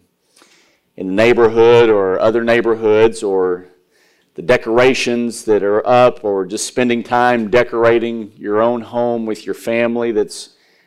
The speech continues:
that's reassembled perhaps for the first time in, in some time.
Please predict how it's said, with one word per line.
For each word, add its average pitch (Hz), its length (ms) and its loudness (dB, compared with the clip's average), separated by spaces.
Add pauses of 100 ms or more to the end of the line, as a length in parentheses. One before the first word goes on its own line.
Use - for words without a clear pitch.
(180)
that's - 220 -10
reassembled 117 680 0
perhaps 117 560 0
for 104 140 -8
the 98 80 -8
first 113 340 -4
time 113 340 -2
in, 107 120 -6 (160)
in 113 120 -12
some 101 220 -10
time. 123 680 -2